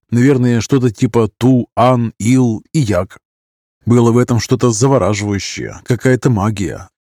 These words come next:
Огромная металлическая хреновина, которая летит по воздуху. Ну да,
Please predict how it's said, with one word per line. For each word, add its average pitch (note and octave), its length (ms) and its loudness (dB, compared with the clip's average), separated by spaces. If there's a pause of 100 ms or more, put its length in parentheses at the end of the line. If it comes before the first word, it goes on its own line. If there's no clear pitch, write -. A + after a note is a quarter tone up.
(160)
Огромная A#2 560 0
металлическая A#2+ 600 0
хреновина, A2+ 720 0
которая B2 400 2
летит B2 360 0
по C#3 120 2
воздуху. F2+ 640 -4 (120)
Ну C#3+ 140 0
да, G#2+ 240 0